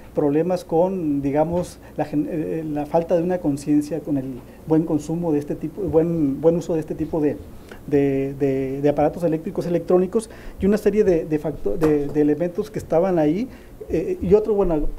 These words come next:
eh, otro también de las características que se señalaba era que el hecho de que estamos cerca de la frontera norte, con este vínculo que estamos, eh, eh, teni-, eh, te-, que tenemos, eh, esta, o esta oportunidad que tenemos de esta-, hacer fr-, frontera, esto, entonces podíamos tener acceso a es-, aparatos electro-,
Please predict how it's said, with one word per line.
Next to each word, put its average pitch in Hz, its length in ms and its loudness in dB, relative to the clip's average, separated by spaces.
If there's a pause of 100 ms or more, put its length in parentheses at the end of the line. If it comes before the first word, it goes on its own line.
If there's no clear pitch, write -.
(120)
eh, 185 140 -2
otro 190 240 2
también 185 340 0
de 185 80 -2
las 156 120 -4
características 151 580 -4
que 156 100 -8
se 147 200 -2
señalaba 156 440 4
era 190 180 2 (340)
que 165 100 4
el 170 60 6
hecho 202 180 4
de 208 100 6
que 180 80 -8
estamos 208 300 -4
cerca 180 240 -2
de 170 80 0
la 160 80 0
frontera 160 380 -2
norte, 185 380 0 (520)
con 165 140 0
este 190 160 -4
vínculo 220 320 -2
que 180 60 -4
estamos, 185 320 -4
eh, 175 40 -2 (500)
eh, 160 60 -6 (120)
teni-, 175 300 0
eh, 170 180 -4
te-, 165 140 -2
que 165 140 -2
tenemos, 196 580 2
eh, 156 220 0
esta, 165 180 -2 (120)
o 160 120 6
esta 170 140 0
oportunidad 165 380 -2
que 208 80 0
tenemos 175 380 -2
de 160 180 -8
esta-, 170 180 -10
hacer 175 200 4
fr-, - 140 -10
frontera, 170 480 4 (420)
esto, 175 300 -2
entonces 175 260 2
podíamos 175 320 2
tener 151 240 0
acceso 180 480 -2
a 143 240 2
es-, 143 260 -8
aparatos 156 380 -2
electro-, 160 600 -2